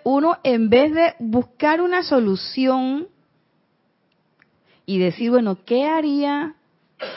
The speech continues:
qué haría un maestro ascendido en esta situación?", no se preocuparía para nada.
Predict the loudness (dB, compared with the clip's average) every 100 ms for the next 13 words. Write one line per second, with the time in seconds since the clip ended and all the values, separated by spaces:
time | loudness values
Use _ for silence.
0 | -16 -16 -16 -20 -20 _ -6 -2 0 0
1 | 0 -2 -2 -6 -4 -2 -2 -2 -4 -6
2 | -8 -8 -8 -10 -8 -8 -10 -12 -8 -6
3 | -6 -8 -10 -8 -8 -6 -8 -6 -6 -4
4 | -6 -6 -10 -14